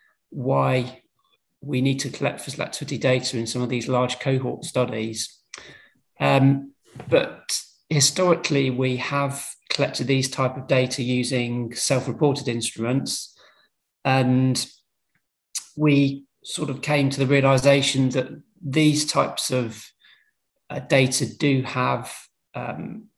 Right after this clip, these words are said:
limitations to, to them. And I think in particular, the questionnaires we've typically used in the past are pretty good. Well, they're, they're largely designed to capture, um,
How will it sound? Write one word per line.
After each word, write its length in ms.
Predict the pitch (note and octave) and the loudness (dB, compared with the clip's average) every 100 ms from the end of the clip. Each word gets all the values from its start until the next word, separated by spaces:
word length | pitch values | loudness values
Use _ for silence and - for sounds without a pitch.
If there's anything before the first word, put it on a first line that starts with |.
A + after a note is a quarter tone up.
| _ | _
limitations 1080 | D3+ C#3 C3+ - C3+ C3+ B2 A2+ - - _ _ | -2 0 2 2 0 0 -2 -4 -6 -8 _ _
to, 200 | - - | -10 -8
to 140 | - | -8
them. 380 | A2 A2 G#2+ G#2+ - - _ | -6 -2 -4 -4 -12 -20 _
And 100 | - | 4
I 40 | D#3 | 6
think 220 | G#3 G3 | 6 4
in 100 | F3+ | 4
particular, 760 | D#3+ D#3+ F3 - C3 C3 C3 - _ | 4 2 0 0 0 0 0 -14 _
the 460 | D3 D#3+ C#3 C3+ C3+ | -6 0 2 2 -2
questionnaires 600 | - E3+ - C#3+ C#3 C3 | 0 0 2 2 2 0
we've 200 | C3+ C3 | -4 -4
typically 400 | - - - C3 | -4 -4 -2 -2
used 340 | C3 C#3 C3+ | 2 2 2
in 80 | A#2 | 0
the 60 | A#2+ | -2
past 540 | A#2+ B2+ B2+ B2 - - | 0 2 2 2 -2 0
are 260 | C3 A#2+ - | 0 0 -2
pretty 300 | - D3 C3 | 0 2 0
good. 380 | D3+ C3+ B2+ - - _ | 0 0 0 -4 -20 _
Well, 100 | C#3 | 6
they're, 180 | C3+ C#3 | 8 8
they're 140 | C#3 | 6
largely 380 | C#3+ D3+ C#3+ C3+ | 8 6 4 0
designed 560 | A#2+ A#2+ C3 B2+ B2 B2 | -2 -2 0 0 -2 -6
to 100 | - | -8
capture, 580 | - - - - B2 - - _ _ - | -8 -8 -6 -2 -4 -4 -20 _ _ -6
um, 440 | B2 A#2 A#2 - | -2 0 -2 -6